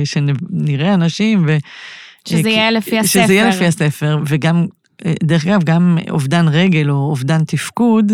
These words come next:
Speaker 1: אה, אובדן יד, כן, אה, איבר, אה, אה, התיאוריות האלה הוצמדו גם לאובדן, אה, פיזי.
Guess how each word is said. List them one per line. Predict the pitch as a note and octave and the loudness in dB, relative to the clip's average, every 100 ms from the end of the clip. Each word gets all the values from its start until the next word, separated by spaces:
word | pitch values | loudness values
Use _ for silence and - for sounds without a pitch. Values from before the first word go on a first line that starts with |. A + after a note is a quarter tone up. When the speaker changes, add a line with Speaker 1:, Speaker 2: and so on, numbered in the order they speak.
| G#3+ - | -2 -2
Speaker 1:
אה, | D#3 C#3+ C#3 C#3 | -2 0 0 -2
אובדן | D#3+ C3 C#3 C3+ | -2 -2 -2 0
יד, | E3 G3 D3+ | 2 2 0
כן, | C3+ D#3 E3+ | -2 -2 -2
אה, | E3 D3 | -2 -2
איבר, | D3+ C3 G3 F#3 - - - - - _ | -2 0 0 -2 -6 -18 -18 -20 -20 _
אה, | E3+ D#3 D3+ D3 - - | 0 2 0 -2 -4 -4
אה, | D#3 D3 D3 | 0 0 0
התיאוריות | D#3 - D#3+ G#3 | -2 0 2 2
האלה | F#3 D#3+ | 2 2
הוצמדו | D3+ - - D3+ C#3 A#3 | 0 -2 0 0 2 2
גם | A3 | 2
לאובדן, | E3+ D#3 D3+ E3 C3+ E3 E3 D#3 D#3+ - - | 2 0 0 -2 -2 0 2 0 -2 -10 -8
אה, | D#3 C#3+ C#3+ C3+ - - | -4 -2 -2 -4 -8 -2
פיזי. | E3+ C3 | 0 0